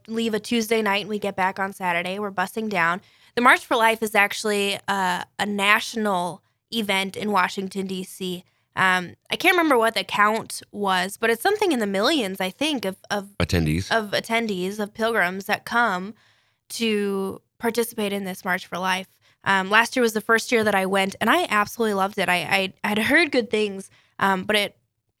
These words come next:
Speaker 1: to be, to be completely honest, it blew me out of the water. It was an incredible experience. Um, the joy, the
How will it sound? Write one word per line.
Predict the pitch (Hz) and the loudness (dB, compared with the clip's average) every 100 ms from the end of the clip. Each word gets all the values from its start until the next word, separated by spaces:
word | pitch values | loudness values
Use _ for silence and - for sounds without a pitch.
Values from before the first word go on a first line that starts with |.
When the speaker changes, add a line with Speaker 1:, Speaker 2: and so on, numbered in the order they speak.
| _ | _
Speaker 1:
to | 226 | -6
be, | 214 214 _ _ _ 220 | -4 -6 _ _ _ -10
to | 208 | -8
be | |
completely | 208 196 196 190 | -6 -6 -4 -2
honest, | 180 185 - | -2 -4 -4
it | |
blew | 208 | -4
me | 214 | -2
out | 180 170 | -2 -4
of | |
the | 185 | -6
water. | - - 113 | -6 -6 -6
It | |
was | 196 202 | -8 -6
an | 196 | -6
incredible | 190 180 185 185 180 _ _ _ | -6 -6 -6 -8 -10 _ _ _
experience. | - 202 - 196 190 190 190 - - | -8 -6 -2 0 0 -2 -6 -8 -4
Um, | 190 185 185 196 _ _ _ _ _ | -2 -2 -4 -10 _ _ _ _ _
the | 208 226 | 0 0
joy, | 190 202 208 202 202 196 | 2 2 4 4 2 -2
the | 190 196 185 180 | -6 -4 -2 -2